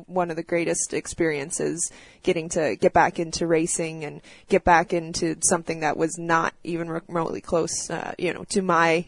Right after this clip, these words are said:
element, but, um, has all those same racing feels that, of stuff I grew up with and I know very well. So it was, it was cool to add those two elements together of,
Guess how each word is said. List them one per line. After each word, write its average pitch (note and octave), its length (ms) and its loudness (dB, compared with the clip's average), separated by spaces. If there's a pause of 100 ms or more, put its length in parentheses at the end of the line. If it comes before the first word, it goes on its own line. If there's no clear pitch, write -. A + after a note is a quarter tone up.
(120)
element, F3+ 580 6
but, D#3+ 240 4 (360)
um, D#3+ 360 0
has E3+ 360 2
all E3+ 200 8
those E3 260 2
same E3 220 -2
racing E3 340 -6
feels D#3 580 -2 (340)
that, - 220 -4
of E3 160 0
stuff - 280 0
I - 100 -2
grew D#3+ 240 0
up - 140 -2
with - 240 -2
and D#3 80 -6
I D3+ 80 -6
know D3+ 160 -8
very D#3 280 -4
well. D#3 280 -2
So E3 180 4
it D#3+ 60 4
was, E3 260 0
it - 80 4
was F3 140 0
cool G#3 220 6
to F3+ 100 4
add E3+ 340 4 (300)
those F3+ 180 6
two F3+ 160 4
elements E3 360 4
together D#3+ 400 4
of, D#3+ 240 0